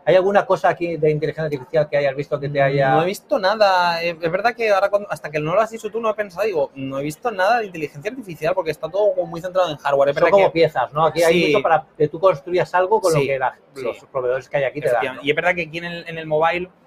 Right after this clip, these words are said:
Speaker 2: para la gente que no haya venido nunca, es un, es una feria, con, hay muchos, eh, pabellones que están dedicados a empresas muy pequeñitas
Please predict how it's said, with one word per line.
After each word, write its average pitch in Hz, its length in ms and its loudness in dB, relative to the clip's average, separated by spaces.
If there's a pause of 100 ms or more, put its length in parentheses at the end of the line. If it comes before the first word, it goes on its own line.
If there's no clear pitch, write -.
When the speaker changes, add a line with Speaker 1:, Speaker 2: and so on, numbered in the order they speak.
(280)
Speaker 2:
para 117 160 -4
la 117 60 -4
gente 143 160 -8
que 160 80 -2
no 165 60 -4
haya 160 100 -2
venido 156 240 -4
nunca, 170 360 -2
es - 220 -14
un, 170 560 -12
es - 120 -20
una 165 100 -10
feria, 170 260 -6
con, 151 220 -12 (300)
hay 147 120 -6
muchos, 156 440 -4
eh, 156 280 0
pabellones 156 460 0
que - 120 -18
están 139 200 -8
dedicados 156 340 0
a 147 40 -4
empresas 151 420 -2 (340)
muy 175 200 2
pequeñitas 202 560 0